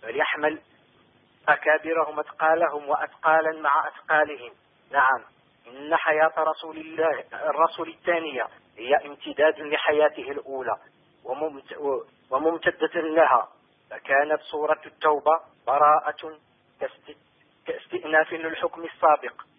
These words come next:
و-، ويؤيده، فيحدث الموت حيث يكون زمنه يساوي صفرا، فيذهب زمن الموت كارتداد البصر في طرفة عين، وتتتمم القصة، وي-، ويأمر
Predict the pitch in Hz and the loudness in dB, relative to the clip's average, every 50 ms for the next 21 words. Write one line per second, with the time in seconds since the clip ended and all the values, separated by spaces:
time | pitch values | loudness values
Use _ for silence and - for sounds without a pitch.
0 | _ _ - 110 - - 139 143 143 139 139 147 151 156 175 165 160 165 165 170 | _ _ -12 -10 -8 -8 -8 -8 -6 -2 -2 -2 0 -2 -2 -2 -2 -4 -2 -6
1 | 180 - 165 160 - 151 170 185 - _ _ _ _ _ - - 123 135 147 - | -8 -6 -6 -6 -4 -4 -6 -8 -8 _ _ _ _ _ -10 -6 -2 -2 -2 -2
2 | - - - 147 147 - 165 156 151 147 156 170 175 165 - 170 156 - 170 165 | -4 -8 -10 -14 -8 -6 -4 -4 0 2 2 2 2 0 -2 -4 -2 -2 -2 -2
3 | 165 - 170 165 160 160 - - 170 170 170 170 165 143 156 165 170 165 170 175 | -2 -6 -6 -2 -2 -2 -2 -2 -8 -8 -8 -8 -8 -4 -4 -4 -2 -2 -4 -2
4 | 165 - 147 160 165 175 170 - - 170 160 160 160 165 - - 170 - - - | -4 -4 -4 -8 -8 -8 -10 -4 0 0 0 0 0 -6 -8 -8 -10 -8 -4 -2
5 | 139 131 113 - - - - - - _ _ - 110 120 131 - 135 147 147 151 | -2 -2 -2 -4 -14 -20 -20 -20 -20 _ _ -12 -6 -4 -4 -2 0 0 0 -2
6 | 147 139 147 156 156 156 147 147 151 147 147 143 139 131 117 - - _ _ _ | -2 -2 -2 0 0 0 -2 -2 -4 -2 0 0 0 0 -2 -10 -16 _ _ _
7 | _ _ _ - 156 165 151 147 135 - - 143 - 147 151 160 156 156 147 143 | _ _ _ 0 0 2 2 0 -2 -4 -8 -2 4 6 4 6 4 2 -2 0
8 | - 151 151 - 165 123 - - _ _ _ _ _ - 139 147 156 - 151 143 | 0 0 0 2 0 -2 -2 -4 _ _ _ _ _ -10 -8 -8 -2 0 0 0
9 | 143 - - 143 - - 139 113 123 127 113 104 - _ _ _ _ _ _ - | 0 2 0 0 0 0 -4 -4 -4 -8 -10 -14 -20 _ _ _ _ _ _ -18
10 | 113 - 143 139 - 160 147 - 165 160 160 165 165 165 170 170 - - 147 147 | -12 -10 -10 -6 -6 -6 -4 -4 -4 -4 -4 -6 -6 -6 -6 -12 -10 -10 -12 -12
11 | - _ - 180 156 - - 143 117 - - - _ _ - 107 120 131 156 - | -12 _ -10 -10 -8 -4 0 0 0 0 0 -8 _ _ -10 -6 -4 -2 -2 -4
12 | - _ _ _ - - 131 156 170 - - 156 160 165 160 | -6 _ _ _ -4 0 2 2 2 0 0 -4 -2 2 4